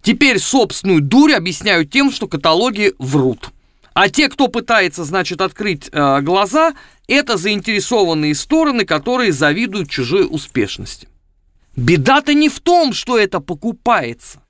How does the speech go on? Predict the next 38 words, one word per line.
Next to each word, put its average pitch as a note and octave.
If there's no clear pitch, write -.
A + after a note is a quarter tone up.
Беда C#3+
в -
том, A3+
что -
это G#3
потом G3
выставляется. A3
Беда D3
в -
том, B3
что -
те A3+
люди, G#3
которые E3
понимают, F3
что -
это F#3+
ересь D#3
в -
чистом D3
виде, C#3+
это A#2+
шляпа, F3
панама, F#3
как A#2+
говорит C#3
Никита C#3
Сергеевич C#3
Михалков, D#3+
они E3+
оказываются A#3
в -
критическом A3+
меньшинстве A#3
и D3+
ещё F3
и A#3
оплёвываются. A3